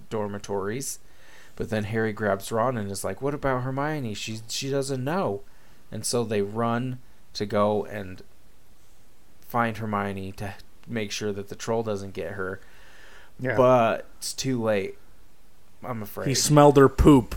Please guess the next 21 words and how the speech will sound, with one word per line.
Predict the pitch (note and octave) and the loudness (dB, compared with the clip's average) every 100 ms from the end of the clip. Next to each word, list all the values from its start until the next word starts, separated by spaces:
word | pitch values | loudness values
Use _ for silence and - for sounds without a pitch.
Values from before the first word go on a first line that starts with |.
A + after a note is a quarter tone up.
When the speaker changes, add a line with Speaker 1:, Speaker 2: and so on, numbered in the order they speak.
| - | 0
Speaker 2:
and | B2+ A2 | 0 2
found | - B2 B2 A2 | 4 6 6 6
Speaker 1:
<laughs> | |
Speaker 2:
her. | |
Speaker 1:
He | G2+ - | 4 2
smelled | - - C3+ C3+ C3 A#2+ | -2 -2 -2 -2 -4 -4
their | B2 | -4
poop, | A#2 C3+ C3+ - | -4 -4 -4 -2
which | A#2 A2+ | -6 -6
smells | - B2 A2+ B2 | -6 -4 -4 -6
really | A#2 | -6
good | G#2 A2+ B2+ | -6 -6 -6
to | - | -8
trolls. | G#2 - F#2+ F2+ G#2+ - - - - - - - C#4+ - - | -10 -4 -4 -2 -6 -10 -14 -14 -14 -14 -8 -6 -6 -8 -16
So | - - G#2 | -12 -6 -4
he | G2+ | -4
smelled | G2 - - B2+ C#3+ A#2+ | -6 -8 -6 -2 0 0
it | F#2+ G2+ - - - - - | 0 -2 -6 -12 -16 -16 -8
and | A2 G2+ G2 | -6 -4 -6
found | - B2 C3+ C3+ | -4 0 0 0
her. | G#2+ F#2+ F#2+ | -4 -4 -4